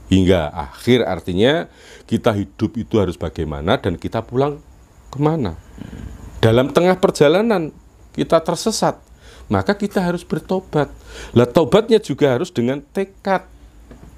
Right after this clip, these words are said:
<coughs> Ya. Tekad yang benar-benar, karena orang yang sudah mengucapkan mantra pertaubatan dan dia melakukan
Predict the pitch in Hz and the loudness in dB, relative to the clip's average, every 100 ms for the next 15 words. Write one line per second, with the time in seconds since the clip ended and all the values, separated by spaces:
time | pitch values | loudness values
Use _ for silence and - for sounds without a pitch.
0 | - - 359 339 180 143 - 90 90 120 | -2 2 4 2 -2 -10 -10 -6 -6 -10
1 | - - - 202 196 220 170 156 160 165 | -18 -20 0 2 4 4 2 2 0 0
2 | 143 208 185 - 147 147 247 269 - - | 0 0 0 0 0 2 -2 -4 -16 -20
3 | - - 175 190 147 143 139 165 139 127 | -4 0 0 0 -2 -2 -4 -2 -2 0
4 | 127 123 139 196 - - 262 - 196 185 | -4 -2 -2 -4 -10 -6 -6 -2 0 0
5 | 190 - _ _ _ - 120 120 190 226 | -4 -16 _ _ _ -6 0 2 4 2
6 | 214 - 185 185 - - 170 160 165 156 | 0 0 0 0 -8 -2 0 0 0 0
7 | - 127 - 127 170 - - - - 127 | 0 -2 0 -2 -4 -14 -20 -4 0 0
8 | - 156 233 202 180 175 165 - 110 110 | 2 0 2 0 -2 -4 -6 -2 -2 -4